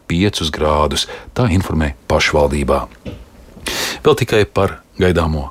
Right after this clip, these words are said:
laiku. Sinoptiķi prognozē, ka tuvākajā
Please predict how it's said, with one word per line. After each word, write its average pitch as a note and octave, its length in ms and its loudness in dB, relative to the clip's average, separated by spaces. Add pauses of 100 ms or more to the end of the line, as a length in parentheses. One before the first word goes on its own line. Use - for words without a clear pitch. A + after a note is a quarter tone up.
laiku. C#2+ 540 -2 (760)
Sinoptiķi A2+ 640 0
prognozē, G#2+ 560 2
ka A2 220 0 (260)
tuvākajā E2+ 640 2